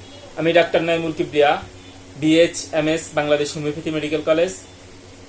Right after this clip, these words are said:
বিএইচএমএস রোকেয়ান ইসলাম হোমিওপ্যাথি মেডিকেল কলেজ। আমরা হাঁপানির বৈশিষ্ট্য নিয়ে বলতেছিলাম। হাঁপানির বৈশিষ্ট্য নিয়ে আমাদের আজকে এগারো নাম্বার ভিডিও, এগারো নাম্বার ভিডিও, তৃতীয় নাম্বার চ্যাপ্টার। হাঁপানির বৈশিষ্ট্য আমাদের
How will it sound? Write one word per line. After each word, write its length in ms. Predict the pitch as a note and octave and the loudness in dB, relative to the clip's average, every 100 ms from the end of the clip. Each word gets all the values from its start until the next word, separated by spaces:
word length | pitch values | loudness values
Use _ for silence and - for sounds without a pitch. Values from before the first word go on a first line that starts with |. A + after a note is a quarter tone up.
| C3 | -2
বিএইচএমএস 540 | D3+ D3 D#3+ D3+ D3 | 2 2 2 -2 -2
রোকেয়ান 280 | D3+ D3 C#3+ | -2 -2 -2
ইসলাম 220 | C#3 C#3 | -2 -4
হোমিওপ্যাথি 340 | D3 C3 C#3 C3+ | -4 -8 -8 -8
মেডিকেল 300 | B2+ A#2 G#2+ | -6 -6 -6
কলেজ। 160 | G2 F#2+ - - - - - - - - - - - - - - | -8 -12 -16 -18 -20 -20 -20 -20 -18 -12 -12 -12 -20 -20 -20 -2
আমরা 560 | F3 F#3 G3+ G#3 G#3 - - - - | 0 4 6 8 6 2 -14 -20 -6
হাঁপানির 460 | - F3 F#3 G3 F#3+ | -2 2 2 2 2
বৈশিষ্ট্য 440 | F3+ F3 F#3+ - | 4 2 0 -2
নিয়ে 140 | F#3 F#3 | -2 0
বলতেছিলাম। 560 | E3+ D#3+ D3 D3+ D3+ | 0 -2 -2 0 0
হাঁপানির 380 | D#3+ D3 D#3+ E3 | 0 -2 -2 -2
বৈশিষ্ট্য 420 | D#3+ D3+ D#3 - | -2 -2 -4 -6
নিয়ে 160 | D#3+ D#3+ | -4 -2
আমাদের 320 | D3+ D3 D#3 | -2 0 0
আজকে 240 | D3+ - D#3 | -2 0 0
এগারো 260 | C#3+ C#3 | 2 0
নাম্বার 340 | C#3 C#3 C#3+ C#3 | -2 -2 -2 -2
ভিডিও, 300 | C#3+ C3 C3+ - - - - - - - | -6 -4 -6 -8 -18 -20 -20 -20 -20 -8
এগারো 340 | C3 C3 C#3 C#3 | 2 4 4 0
নাম্বার 300 | C#3+ D3 D3 | -2 -2 -2
ভিডিও, 260 | D3 C#3+ D3+ - | -2 0 0 -2
তৃতীয় 240 | C3+ D#3+ | -6 -2
নাম্বার 240 | C#3+ C#3 C#3+ | -2 0 0
চ্যাপ্টার। 340 | - C3+ D3+ D#3 - | 0 0 0 0 -2
হাঁপানির 380 | - C3+ D3 D#3 | -4 -2 -2 -2
বৈশিষ্ট্য 420 | D3 C#3+ D3+ E3+ | -2 -4 -4 -2
আমাদের 220 | D3+ D3 | -2 -2